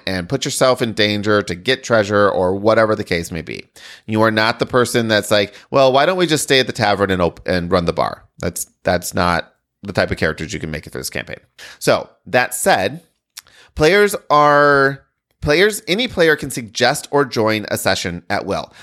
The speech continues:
So the idea here is you don't have six players and a D M. You have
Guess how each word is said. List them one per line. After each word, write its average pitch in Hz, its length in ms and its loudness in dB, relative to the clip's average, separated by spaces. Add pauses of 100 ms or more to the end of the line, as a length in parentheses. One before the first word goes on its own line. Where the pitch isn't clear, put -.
So - 100 -8
the 135 140 0
idea 196 300 0
here 135 360 4
is 110 380 2 (120)
you 135 80 0
don't 208 140 2
have 190 180 2
six - 240 -4
players 117 420 0
and 110 120 -4
a 104 60 -4
D 98 220 -6
M. 76 220 -8 (280)
You 127 160 0
have 117 500 2